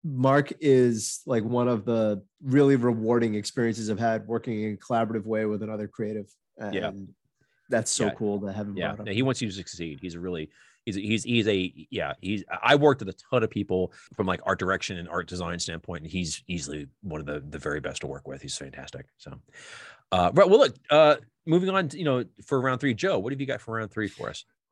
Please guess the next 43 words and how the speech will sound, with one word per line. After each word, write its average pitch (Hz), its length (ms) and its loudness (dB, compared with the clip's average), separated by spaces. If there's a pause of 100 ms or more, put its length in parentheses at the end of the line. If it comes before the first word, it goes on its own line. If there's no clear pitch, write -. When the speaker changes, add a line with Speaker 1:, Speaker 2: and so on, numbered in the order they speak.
(160)
Speaker 1:
Yeah, 180 200 6
uh, 139 480 6
a 135 40 4
gentleman 170 380 4
that 151 100 6
I 147 60 6
went 143 160 4
to 135 80 0
high 139 140 4
school 139 240 2
with. 120 280 2 (140)
We 185 100 4
weren't 196 360 2
particularly 156 400 0
close 127 340 0
in 127 60 -4
high 120 100 0
school. 202 140 0
We 202 80 8
knew 135 100 8
each 120 140 2
other. 117 120 4
You 170 100 6
know 151 40 6
how 123 140 4
it 113 80 0
is. 113 120 -2
There's 147 160 0
guys 143 300 6
who 147 100 4
are 123 240 4
Speaker 2:
Yep. 107 140 -6 (360)
Speaker 1:
in 143 120 4
your 131 140 6
s-, - 340 -2 (100)
you 139 140 2
know, 117 140 0
second 147 340 2
or 131 100 6
third 131 500 4
concentric 123 440 0
circle 123 320 -2
out, 117 260 0